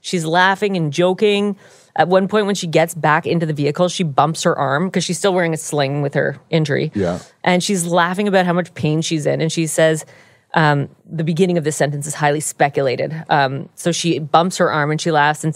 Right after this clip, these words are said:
Speaker 1: she says, "This is worse than the," okay. And what authorities
Speaker 2: Oh my
Speaker 1: <laughs>
Speaker 2: God.
Speaker 1: So what authorities believe was that she was gonna say, "This is worse than when I shot myself."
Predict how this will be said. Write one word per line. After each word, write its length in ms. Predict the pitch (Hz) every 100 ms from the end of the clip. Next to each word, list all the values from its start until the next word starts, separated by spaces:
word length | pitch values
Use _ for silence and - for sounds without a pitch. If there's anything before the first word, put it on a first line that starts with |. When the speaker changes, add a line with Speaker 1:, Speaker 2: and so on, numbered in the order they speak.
| -
Speaker 1:
she 140 | - 160
says, 240 | 151 147 - - - _
"This 160 | 359 415
is 140 | 453
worse 280 | 240 269 320
than 180 | 294 277
the," 120 | 247 233 - - - - -
okay. 540 | 226 190 190 160 180 - - - _ _ 180
And 220 | 180 170
what 160 | 180 180
authorities 460 | 180 190 180 185 202
Speaker 2:
Oh 260 | 208 220
my 800 | 196 160 151 151 - 156 151 208
Speaker 1:
<laughs> 20 | -
Speaker 2:
God. 1200 | 240 - 180 139 - 92 80 71 71 - 80 71 _ - _
Speaker 1:
So 220 | - 220
what 140 | 202 196
authorities 400 | 196 202 220 202
believe 560 | 185 185 151 165 - _ _ _ _ -
was 100 | 202
that 160 | 196
she 80 | -
was 80 | 180
gonna 160 | 180 180
say, 200 | - 175
"This 200 | 170 175
is 140 | 160
worse 200 | 156 147
than 100 | 156
when 100 | 156
I 40 | 147
shot 220 | 143 135
myself." 480 | 139 131 123 -